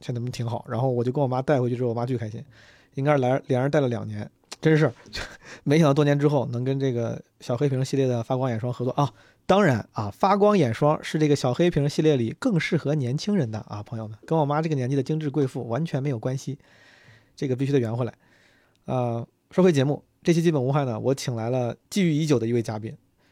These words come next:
啊，他是史蒂芬魔幻之旅的创作者，Make 河北 Great Again 的发起人，保定动物园守卫者，万家丽精神大使，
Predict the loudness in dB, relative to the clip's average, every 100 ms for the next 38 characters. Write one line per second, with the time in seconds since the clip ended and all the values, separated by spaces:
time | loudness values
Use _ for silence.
0 | _ _ _ _ -14 -10 -6 -4 0 0
1 | 0 2 4 4 2 2 2 2 2 0
2 | 0 0 -2 -2 -6 -10 _ 0 2 2
3 | 2 2 2 2 2 2 2 0 0 0
4 | 0 -2 -2 -4 -6 -8 _ _ 2 4
5 | 4 4 4 4 6 4 4 2 4 6
6 | 6 4 0 2 2 4 2 2 0 0
7 | -2 -2 -2 -4 -6